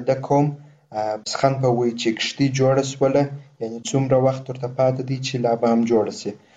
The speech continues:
ځکه هغوی څه نه منله چې دغسې یو طوفان او باران او اوبه دې راسي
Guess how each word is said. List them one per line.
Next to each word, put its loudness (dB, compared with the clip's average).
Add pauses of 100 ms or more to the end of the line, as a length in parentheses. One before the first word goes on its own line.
(200)
ځکه 2
هغوی 4
څه -6
نه 4
منله 4
چې -2
دغسې 2
یو 4 (400)
طوفان 2
او 2
باران 2
او 2
اوبه 0
دې 2
راسي 2